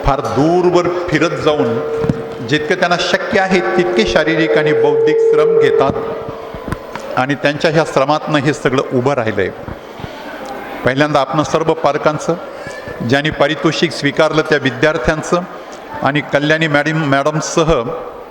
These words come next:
त्यांच्या सर्व स्टाफचं कौतुक करतो. यापुढेसुद्धा अशाच प्रकारे शैक्षणिक क्षेत्रात काम करा, एवढंच सांगतो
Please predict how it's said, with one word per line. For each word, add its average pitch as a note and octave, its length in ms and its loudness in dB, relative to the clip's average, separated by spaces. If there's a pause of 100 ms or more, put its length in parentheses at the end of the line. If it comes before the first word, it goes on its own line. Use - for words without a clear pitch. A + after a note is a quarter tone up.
(420)
त्यांच्या C3+ 260 0
सर्व C3 280 2
स्टाफचं - 500 0
कौतुक D3 380 0
करतो. A2+ 420 0 (480)
यापुढेसुद्धा C#3 880 2 (640)
अशाच D#3+ 460 0
प्रकारे C#3 420 0 (920)
शैक्षणिक D#3+ 400 0
क्षेत्रात D#3 400 0 (140)
काम D3+ 200 2
करा, G#2+ 280 2 (880)
एवढंच C#3 500 2
सांगतो E3 400 0